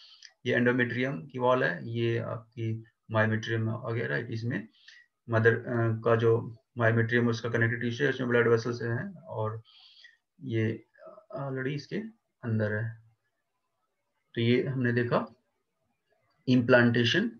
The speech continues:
के बारे में कुछ important points और, अ, extra एम-, एम्ब्रियोनिक membrane, right? और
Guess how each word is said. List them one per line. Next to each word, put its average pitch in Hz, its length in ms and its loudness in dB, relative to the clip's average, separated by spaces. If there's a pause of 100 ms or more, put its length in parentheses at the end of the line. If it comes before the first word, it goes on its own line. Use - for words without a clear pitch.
(840)
के 120 100 -2
बारे 113 220 8
में 160 240 2
कुछ 123 200 -2
important 113 380 2
points 131 380 -2 (460)
और, 110 300 0 (3250)
अ, 120 40 8
extra 120 300 6
एम-, 127 100 8
एम्ब्रियोनिक 123 440 4
membrane, 104 540 4 (220)
right? 120 300 -6 (2000)
और 113 200 0